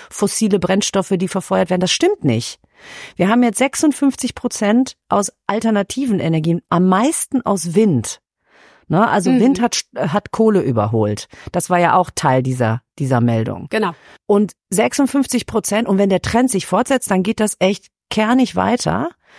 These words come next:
Speaker 1: Das ist aber einfach eine ganz, ganz erstaunliche Debatte. Es gab ja so ein bisschen diese, diese etwas seltsame Diskussion. Ich glaube, das war der Bundesrechnungshof, der so ein ganz bisschen, also so w-, wurde es durchaus beschrieben,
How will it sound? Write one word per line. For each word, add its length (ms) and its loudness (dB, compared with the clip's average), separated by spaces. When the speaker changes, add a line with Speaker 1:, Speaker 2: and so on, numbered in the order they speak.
Speaker 1:
Das 140 0
ist 220 0
aber 240 2
einfach 360 0
eine 420 0
ganz, 440 2
ganz 180 -2
erstaunliche 540 -2
Debatte. 640 -2
Es 280 -6
gab 200 -2
ja 80 2
so 80 0
ein 80 2
bisschen 300 2
diese, 340 2
diese 240 0
etwas 320 -2
seltsame 460 0
Diskussion. 580 -2
Ich 200 -8
glaube, 420 2
das 240 -2
war 160 4
der 100 4
Bundesrechnungshof, 1080 0
der 260 0
so 100 0
ein 80 0
ganz 200 0
bisschen, 400 0
also 180 -2
so 180 -2
w-, 120 -8
wurde 320 2
es 160 -2
durchaus 380 -2
beschrieben, 640 0